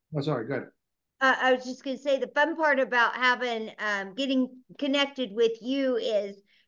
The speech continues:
Speaker 2: you hear some of these stories and, you know, we just go with kind of what you've heard.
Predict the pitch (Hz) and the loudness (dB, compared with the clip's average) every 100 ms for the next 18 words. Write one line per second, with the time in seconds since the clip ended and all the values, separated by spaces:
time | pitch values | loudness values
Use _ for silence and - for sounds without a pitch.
0 | - 262 294 294 285 277 262 240 233 - | -4 0 2 2 2 0 0 -4 -8 -2
1 | 285 269 233 208 208 - - 208 196 196 | 2 4 2 -2 -8 -16 -6 -2 0 0
2 | 196 190 - 240 226 214 240 208 - 240 | -4 -8 -8 -4 0 0 0 -4 -2 0
3 | 226 220 - 233 208 180 214 175 196 190 | 0 -2 -4 -4 -4 -2 -2 -2 -10 -4
4 | 262 233 190 185 | 2 2 2 -4